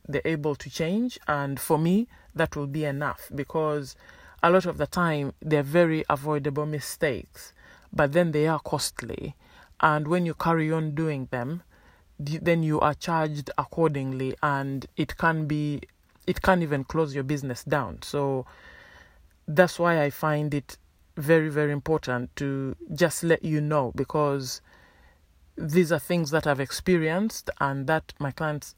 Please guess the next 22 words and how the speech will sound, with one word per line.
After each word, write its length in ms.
some 220
of 80
my 120
clients 280
have 120
experienced, 680
and 480
it's, 360
it, 160
it, 120
it's, 260
um, 260
I 120
feel 200
like 220
I'm 140
the 80
best 240
person 340
to 100
share 320
them. 260